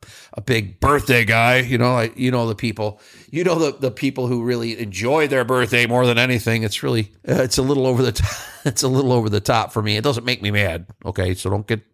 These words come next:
don't get upset with me now. But some people are like, "Oh my God, it's my birthday, it's my birthday, it's my birthday." It's like, "Oh my God, I don't give a fuck." Please. Okay.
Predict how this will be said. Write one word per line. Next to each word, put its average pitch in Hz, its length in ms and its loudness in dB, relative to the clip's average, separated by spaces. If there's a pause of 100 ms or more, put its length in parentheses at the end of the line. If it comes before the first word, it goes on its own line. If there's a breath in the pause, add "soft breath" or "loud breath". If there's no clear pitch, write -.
(100)
don't 110 160 -6
get 180 100 0
upset - 340 -2
with 120 140 0
me 110 100 2
now. 101 400 0
But 147 120 -6
some 202 200 -4
people 165 300 -4
are 123 60 2
like, 113 200 0
"Oh 180 160 0
my 185 120 0
God, 185 200 2
it's - 120 -4
my 165 80 0
birthday, 175 300 0
it's 151 100 -4
my 175 80 0
birthday, 170 300 0
it's 131 100 -6
my 156 100 4
birthday." 170 320 0
It's 127 140 -2
like, 139 120 -6
"Oh 190 140 -4
my 190 100 -6
God, 202 200 -2
I 180 60 0
don't 165 180 -4
give 180 120 0
a 170 60 -2
fuck." - 480 -4 (560 soft breath)
Please. 165 720 2 (220)
Okay. 143 340 -2